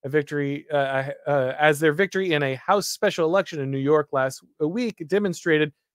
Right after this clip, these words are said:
Democrats have a serious chance of winning the majority in Congress in November, even if Trump recaptures the presidency on the same day. If that happens, they could have the vote, uh, the votes to prevent him from taking office.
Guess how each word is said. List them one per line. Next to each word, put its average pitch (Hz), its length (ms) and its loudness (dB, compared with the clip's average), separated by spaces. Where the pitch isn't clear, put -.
Democrats 208 360 4
have 151 100 0
a 143 60 -4
serious 135 340 -2
chance 190 300 -2
of 139 80 -2
winning 180 320 2
the 151 60 0
majority 139 540 0
in 147 120 0
Congress 151 520 0
in 131 40 -10
November, 190 400 4
even 190 240 0
if 156 120 -2
Trump 156 200 -2
recaptures 143 480 -2
the 143 60 -8
presidency 196 640 2
on 202 200 8
the 170 80 2
same 139 300 2
day. 190 300 4
If 143 100 0
that 147 160 2
happens, 180 500 4
they 175 140 2
could 175 140 2
have 160 360 4
the 139 80 -4
vote, 175 380 2
uh, 147 120 0
the 135 80 -2
votes 220 360 4
to 147 100 -14
prevent 151 300 -2
him 147 240 -2
from 160 180 -10
taking 120 380 -10
office. 160 560 0